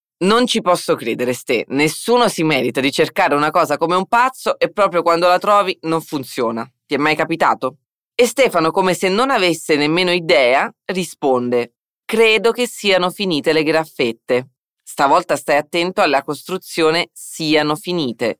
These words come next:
dopo il verbo credere. È la stessa regola del "è impossibile che". In questo caso, "credo che". La funzione di questo tempo è quello di indicare qualcosa di cui non siamo sicuri successo nel passato.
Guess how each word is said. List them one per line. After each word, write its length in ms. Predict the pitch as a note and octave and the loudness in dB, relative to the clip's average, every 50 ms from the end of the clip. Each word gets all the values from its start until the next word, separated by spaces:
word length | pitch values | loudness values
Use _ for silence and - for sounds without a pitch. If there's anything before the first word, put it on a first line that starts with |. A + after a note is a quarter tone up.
| _ _ | _ _
dopo 380 | - C#3 D#3+ D#3+ D3+ D#3+ D#3+ | -8 0 0 0 2 2 0
il 100 | E3 F3 | -2 0
verbo 460 | E3 D#3+ B2 A#2 A2+ A2+ B2 D3+ D3 - | 2 0 0 0 0 -2 -4 -4 -4 -4
credere. 600 | _ - D3+ C3 A2+ G#2+ A2+ A2 A2 A2+ B2 _ _ _ _ _ | _ -2 0 0 0 0 -2 -4 -4 -6 -8 _ _ _ _ _
È 100 | _ C3 | _ 0
la 140 | B2+ B2+ B2+ | 0 2 0
stessa 440 | B2+ - - E3+ E3 E3 - - D#3 | -2 -2 -2 -2 -2 0 2 0 2
regola 420 | D#3 D#3 D#3 D#3+ D#3 G3 G3+ G#3 | 2 2 2 2 2 0 0 0
del 320 | F#3+ D#3 D3+ D#3+ E3 - - _ _ _ _ _ | 0 2 0 0 0 -4 -8 _ _ _ _ _
"è 80 | C#3+ | 0
impossibile 1120 | D3 D3+ D#3+ E3 D#3 D3+ - D3 C3+ - - - - F3+ F3+ D#3+ C3+ D#3+ E3 D#3+ E3 D#3+ | 0 2 0 -2 -6 -4 -4 -4 -4 -4 -10 -10 -6 -6 -6 -4 -2 -2 0 0 0 -2
che". 320 | - G3+ G3 D3 A#2 - _ _ _ _ _ _ _ _ - | 0 0 0 0 -2 -4 _ _ _ _ _ _ _ _ -10
In 140 | C3 B2+ | -10 -6
questo 320 | B2 B2 B2 - - F3+ F3 | -4 -6 -6 -4 -4 -4 0
caso, 520 | F#3 F3 A#2+ A2+ B2 B2 D3+ E3 F#3+ - _ _ _ _ _ | 2 2 2 2 2 0 -4 -6 -6 -8 _ _ _ _ _
"credo 680 | _ - D3+ D3 D3 D#3 E3+ E3+ E3+ G3+ G3+ G3+ - _ | _ -8 -2 0 2 2 2 2 2 0 0 0 -2 _
che". 360 | _ - A3+ G3 C3 A2+ - _ _ _ _ _ _ _ _ | _ -4 -2 -2 -2 -2 -6 _ _ _ _ _ _ _ _
La 180 | - D#3 F3+ F3+ | 0 0 0 0
funzione 540 | - G3+ G#3 G3+ - - B3+ C4+ C4+ C4+ B3+ | 0 -2 -4 -4 -4 0 0 2 2 2 -2
di 100 | G#3+ E3 | -2 -2
questo 400 | - D#3+ D3+ - - D#3 D3 - | 0 -2 -2 0 0 0 0 2
tempo 580 | E3 D3 B2+ A#2 A#2 A#2 - E3 E3 - - _ | 2 0 0 0 -4 -4 0 0 0 0 -2 _
è 120 | G#3 G3 | -6 -2
quello 260 | - B3 G#3+ F3 D#3+ | 0 0 2 4 2
di 140 | D3+ D#3 D#3+ | 2 0 -2
indicare 480 | F3+ F3+ F3+ F#3+ - F#3+ C#3 A2+ B2+ C3 | -4 -4 -4 -2 0 0 0 0 0 0
qualcosa 520 | F#3 F#3+ G3 F#3+ _ A#3 A3+ G3 D#3+ D#3+ | 2 0 0 0 _ 0 0 2 0 -2
di 120 | D3+ E3+ | -4 -4
cui 180 | E3 G3 G3 E3+ | -2 0 0 0
non 260 | D3+ E3 G3+ A#3 A#3+ | 0 -2 -4 -4 -4
siamo 460 | A#3 - - - E3+ C#3+ C3+ C#3 C#3 | -6 -10 -4 -2 0 0 0 0 -4
sicuri 580 | C#3+ - F3+ E3+ - F#3 D#3 C#3 C#3 D3+ C#3+ - | -6 -8 -12 -8 -4 -2 -2 -2 -2 -4 -6 -8
successo 680 | _ - - B3+ A#3+ A#3+ - - B2 A#2+ B2+ - - C#3+ | _ -10 -8 -6 -6 -4 -2 0 0 0 -2 -4 -6 -4
nel 200 | C#3 C3+ B2+ B2+ | -4 -4 -6 -2
passato. 760 | - C#3 C3+ - - D3+ B2+ B2+ B2+ - C#3+ C3 B2+ - | -4 -4 -4 0 0 2 2 2 0 0 -2 -2 -2 -4